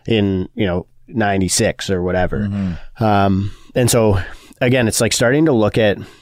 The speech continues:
Speaker 1: all of these different lines on top of each other,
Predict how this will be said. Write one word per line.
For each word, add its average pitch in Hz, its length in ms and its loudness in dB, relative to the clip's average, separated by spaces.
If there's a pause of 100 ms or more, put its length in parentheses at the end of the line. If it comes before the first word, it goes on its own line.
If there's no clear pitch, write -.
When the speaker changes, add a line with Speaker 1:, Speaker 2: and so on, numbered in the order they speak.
(280)
Speaker 1:
all 104 160 2
of 107 80 2
these 107 140 2
different 98 280 0
lines 95 360 0
on 95 140 0
top 90 260 -4
of 98 100 -6
each 104 140 -2
other, 131 320 0